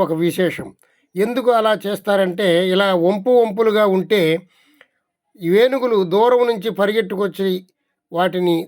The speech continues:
తలుపులను ధ్వంసం చేయకుండా ఉండడం కోసం ఇలా రోడ్డుని వంకర్లు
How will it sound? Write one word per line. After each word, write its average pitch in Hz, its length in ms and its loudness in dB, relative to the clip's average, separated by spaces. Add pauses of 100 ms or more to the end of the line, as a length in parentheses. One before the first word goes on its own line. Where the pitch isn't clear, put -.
(160)
తలుపులను 208 500 0 (240)
ధ్వంసం 214 360 0 (100)
చేయకుండా 202 500 0
ఉండడం 185 280 0 (100)
కోసం 180 300 0 (540)
ఇలా 202 240 2 (1700)
రోడ్డుని 202 560 2 (260)
వంకర్లు 226 480 0